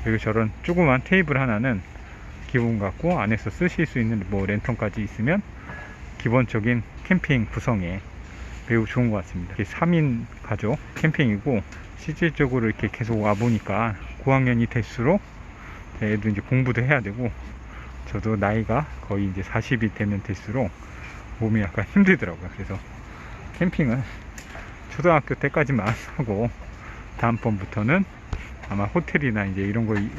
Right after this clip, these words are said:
이용할까도 생각 중인데, 바닷가 주변에서 캠핑을 하게 되면 물놀이 하고 바로 씻어서 정리할 수도 있고, 가장 큰 매력은 야외에서 숯불로 음식을 구워 먹는 게 가장 큰 매력 같네요.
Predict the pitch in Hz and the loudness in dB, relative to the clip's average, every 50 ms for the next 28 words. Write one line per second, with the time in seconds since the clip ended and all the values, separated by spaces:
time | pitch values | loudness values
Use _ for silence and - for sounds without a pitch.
0 | 139 - - 131 117 123 120 120 147 165 165 160 151 - - 139 131 113 120 - | -6 -6 0 2 4 4 4 4 4 4 2 2 0 -2 0 0 2 2 0 0
1 | - 170 175 143 - - 113 98 101 127 143 127 - - - - - - - - | 2 4 4 2 2 0 -2 -2 0 0 0 0 -2 -2 -8 -12 -14 -12 -12 -2
2 | - 131 127 135 - - - 127 117 113 107 101 - - - 127 117 117 135 120 | 0 0 2 2 -2 0 2 2 4 4 2 0 -2 -4 -2 0 2 4 4 4
3 | 113 104 101 - - 107 113 123 113 90 - - - - - - - - - - | 4 0 -2 -4 -4 -2 -2 -2 -2 -4 -6 -12 -14 -16 -16 -16 -14 -14 -14 -14
4 | - - 170 170 - - 165 143 127 123 156 180 175 160 - - 98 98 98 104 | 0 2 4 4 4 4 4 4 4 4 4 4 4 2 0 0 -2 -2 -2 -2
5 | 117 120 110 90 - - - - - - 117 123 135 139 131 135 120 113 107 107 | -2 -2 -4 -6 -8 -12 -14 -12 -6 -2 4 6 8 8 8 6 6 4 6 6
6 | 107 107 101 101 95 87 - - - - - - - 165 - 131 120 151 170 - | 6 6 4 2 0 -2 -6 -14 -18 -18 -4 0 0 2 2 2 2 2 0 -2
7 | - - - 110 107 107 107 104 98 90 - - - 165 156 170 151 110 110 110 | -8 -4 -2 0 0 2 0 0 -2 -4 -6 -8 -8 -4 0 0 2 2 2 0
8 | 104 - - 113 113 107 110 123 135 - - - - 98 87 - - 165 151 117 | 0 0 0 0 2 2 2 2 0 0 -4 -4 -4 -4 -4 -2 0 0 0 0
9 | - - 131 127 117 - - 165 147 135 123 123 127 135 131 113 104 107 113 131 | 0 0 0 2 2 2 2 0 2 4 4 6 6 6 6 4 2 -2 -2 -2
10 | 127 - - 113 110 107 117 127 127 117 - - - - - - - 185 147 117 | -4 -4 0 2 4 4 4 4 2 0 -2 -6 -10 -12 -12 0 2 4 4 4
11 | 110 117 123 - - - - 127 127 117 - 131 117 107 - - 131 131 127 117 | 2 0 -2 -4 -10 -6 2 2 2 4 4 2 2 2 2 4 4 4 6 4
12 | 110 107 107 101 95 95 101 101 92 - - - 104 113 113 101 - - 123 101 | 4 4 2 2 0 0 0 0 -2 -4 -6 -4 -2 0 0 0 0 0 2 4
13 | 110 117 123 123 - - - - - - - - 113 123 123 104 90 90 | 4 4 4 4 0 -4 -12 -14 -14 -4 -2 0 0 2 0 0 -2 -2